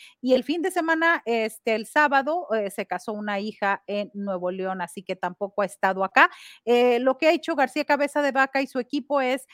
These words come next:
asisten un día o dos días a la semana al gobierno del estado, se toman la foto,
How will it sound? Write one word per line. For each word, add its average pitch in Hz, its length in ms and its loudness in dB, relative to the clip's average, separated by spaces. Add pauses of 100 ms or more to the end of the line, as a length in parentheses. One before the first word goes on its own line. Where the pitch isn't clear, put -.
(180)
asisten 285 760 0
un 254 200 -2
día 269 380 2
o 196 100 -2
dos 208 220 -4
días 202 280 -2
a 202 60 -2
la 180 120 -2
semana 196 560 -6
al 202 140 -8
gobierno 196 400 -6
del 233 200 -4
estado, 330 380 0
se 262 160 -6
toman 202 360 -4
la 226 120 2
foto, 349 500 -2